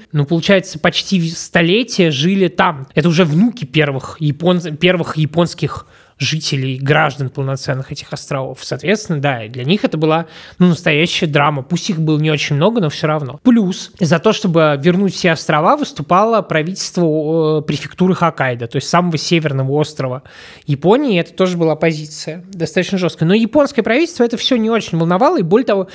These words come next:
японский, японское общество было довольно равнодушно, были другие проблемы. И ещё в середине шестидесятых годов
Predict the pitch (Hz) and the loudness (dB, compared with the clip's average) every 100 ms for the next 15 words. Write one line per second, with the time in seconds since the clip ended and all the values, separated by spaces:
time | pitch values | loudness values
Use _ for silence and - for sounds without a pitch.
0 | - - - 165 202 240 233 - 202 180 | -16 -12 -2 -2 2 2 0 0 0 0
1 | - - - - 185 180 226 226 - 214 | -4 -20 -20 -2 4 4 4 2 4 2
2 | - - 160 156 151 143 147 - 185 165 | 2 -4 -2 2 2 0 -2 -8 -2 0
3 | 160 151 143 143 147 160 165 254 - 165 | 2 2 2 2 2 0 0 -2 0 0
4 | 156 156 156 160 160 143 151 151 233 339 | 0 0 0 0 -2 0 0 2 0 -2
5 | 233 160 - 233 208 - 262 - 190 185 | -6 -8 0 2 2 2 0 0 -4 -2
6 | 214 190 - - 175 175 202 185 156 151 | -2 -2 -4 -6 -4 0 0 0 -2 -2
7 | 151 214 | 0 0